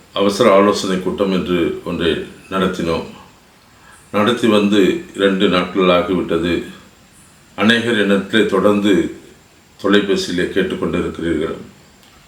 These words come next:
"ஐயா, நீங்கள் அங்கே போய் ஒரு கூட்டம் நடத்தினீர்கள், ஆலோசனை கூட்டம் நடத்தினீர்கள். ஜான் ஜெபராஜுடைய வழக்கு எப்படி இருக்கிறது? அவர் விடுதலை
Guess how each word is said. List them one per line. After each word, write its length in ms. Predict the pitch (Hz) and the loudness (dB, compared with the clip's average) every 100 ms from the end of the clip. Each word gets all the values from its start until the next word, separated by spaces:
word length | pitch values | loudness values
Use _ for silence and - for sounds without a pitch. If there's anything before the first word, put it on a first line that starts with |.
| _ _ _ _ _ - - - - | _ _ _ _ _ -20 -20 -20 -8
"ஐயா, 240 | 101 101 101 | 0 2 4
நீங்கள் 260 | 98 90 | 2 2
அங்கே 180 | 90 90 - | 2 0 0
போய் 220 | - 165 | 2 4
ஒரு 200 | - - | 2 0
கூட்டம் 320 | - - 98 - | -2 -2 0 2
நடத்தினீர்கள், 600 | - 92 85 85 90 87 | 2 0 -2 0 0 2
ஆலோசனை 480 | 92 95 - 90 | 2 2 0 -4
கூட்டம் 320 | - 90 87 82 | -4 -2 -2 -2
நடத்தினீர்கள். 520 | 82 - 78 80 - - - - - - - | -4 -6 -4 -6 -6 -14 -20 -20 -20 -20 -2
ஜான் 280 | 104 104 | 0 2
ஜெபராஜுடைய 600 | 95 92 92 90 87 85 | 2 2 2 0 0 0
வழக்கு 380 | 85 92 95 98 | 2 2 0 0
எப்படி 260 | 87 90 90 | -2 0 2
இருக்கிறது? 640 | 82 - 82 76 80 73 | 2 0 -2 -2 -2 -4
அவர் 160 | 90 82 | -4 -2
விடுதலை 440 | 92 104 98 | 2 4 4